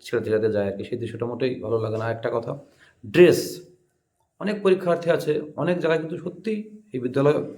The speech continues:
আমার না মনে হয় না কোনো বিদ্যালয় বলে না যে তুমি ড্রেস পরে যেও না, অবশ্যই বলে তোমরা ড্রেস পরে যাবে, আমাদের বিদ্যালয়েও বলে, কিন্তু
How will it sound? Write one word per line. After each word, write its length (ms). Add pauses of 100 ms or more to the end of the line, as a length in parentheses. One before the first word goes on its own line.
আমার 240
না 140
মনে 180
হয় 80
না 80
কোনো 160
বিদ্যালয় 340 (520)
বলে 260
না 100
যে 80
তুমি 140
ড্রেস 260
পরে 140
যেও 180
না, 60
অবশ্যই 280
বলে 140
তোমরা 180
ড্রেস 200
পরে 180
যাবে, 220
আমাদের 220
বিদ্যালয়েও 320
বলে, 240
কিন্তু 400